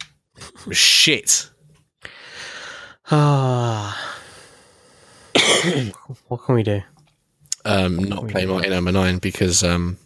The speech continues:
Speaker 1: there's a Mega Man thing coming soon. Uh, uh, first four games, I wanna say,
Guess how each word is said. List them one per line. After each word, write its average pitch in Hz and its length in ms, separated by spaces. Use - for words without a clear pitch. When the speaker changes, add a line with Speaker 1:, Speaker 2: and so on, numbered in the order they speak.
Speaker 1:
there's 98 220
a 92 360
Mega 98 300
Man 95 380
thing - 720
coming 87 300
soon. 85 420
Uh, 80 280
uh, 67 160
first - 680
four - 1160
games, 120 360
I 123 40
wanna 127 220
say, 143 400